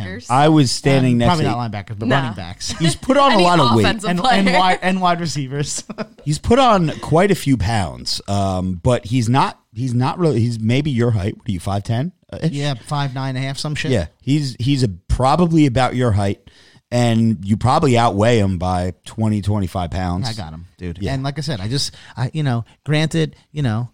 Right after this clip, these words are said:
Speaker 3: I'm a little thick, right?
Speaker 2: Thick
Speaker 3: But I
Speaker 2: in the
Speaker 3: just,
Speaker 2: mid.
Speaker 3: I just held my breath two days ago for fifty-three straight seconds. So I, I have the cardio down, okay? So fuck that guy. I'll destroy him.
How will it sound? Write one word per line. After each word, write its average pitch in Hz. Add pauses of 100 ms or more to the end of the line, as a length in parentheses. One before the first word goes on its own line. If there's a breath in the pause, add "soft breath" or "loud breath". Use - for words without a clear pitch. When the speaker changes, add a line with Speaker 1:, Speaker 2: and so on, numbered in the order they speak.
(100)
Speaker 3:
I'm 135
a 143
little 139
thick, -
right? 131 (240 loud breath)
Speaker 2:
Thick 113
Speaker 3:
But 139
I -
Speaker 2:
in 107
the 101
Speaker 3:
just, 104
Speaker 2:
mid. 113
Speaker 3:
I 143
just 156
held 165
my 151
breath 127 (140)
two 160
days 147
ago 110 (160 soft breath)
for -
fifty-three 143
straight 139
seconds. - (360 loud breath)
So 139 (320 soft breath)
I, 170
I 143
have 190
the 127
cardio 123
down, 82
okay? 131 (300 soft breath)
So 131
fuck -
that 92
guy. 92
I'll 135 (120)
destroy 143
him. 82